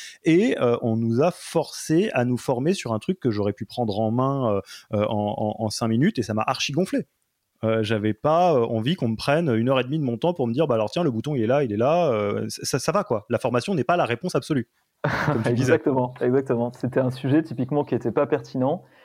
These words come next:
Speaker 2: et by the way qui est, qui avait l'air d'être mal conçu parce que si en cinq minutes on pouvait télé-, te transmettre des éléments qui ont pris une heure, c'est qu'en fait c'était pas une bonne formation. Et c'est
Speaker 1: Tout à fait.
Speaker 2: impératif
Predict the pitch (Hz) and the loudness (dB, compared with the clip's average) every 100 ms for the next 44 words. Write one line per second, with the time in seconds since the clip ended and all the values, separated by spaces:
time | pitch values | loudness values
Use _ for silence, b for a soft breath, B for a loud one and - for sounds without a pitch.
0 | b b 131 127 135 131 139 147 131 120 | b b -2 2 2 4 6 4 2 -2
1 | - - 123 117 127 131 120 - 127 127 | -4 -2 0 2 4 4 2 0 0 0
2 | 131 127 190 175 127 - 123 - 139 120 | -2 -2 -2 0 -2 -2 -6 0 0 2
3 | 113 - 151 156 151 156 131 127 123 123 | 0 -4 -4 -2 -2 0 -2 0 -2 0
4 | 123 123 - - _ - 113 - 127 127 | 0 0 -2 -12 _ -4 -4 -2 -6 0
5 | 139 135 123 123 127 135 135 - 113 110 | -2 0 0 2 2 0 -2 -6 -6 -4
6 | - 123 117 135 156 - 113 110 - 127 | -2 0 2 2 0 -4 -8 -6 -6 -4
7 | 113 117 117 117 117 117 120 117 117 160 | -4 -4 -2 -2 0 -2 -2 -4 -2 -6
8 | - b b b b 123 120 135 127 131 | -8 b b b b -4 0 2 2 2
9 | 147 135 131 180 - | 2 2 0 -2 -2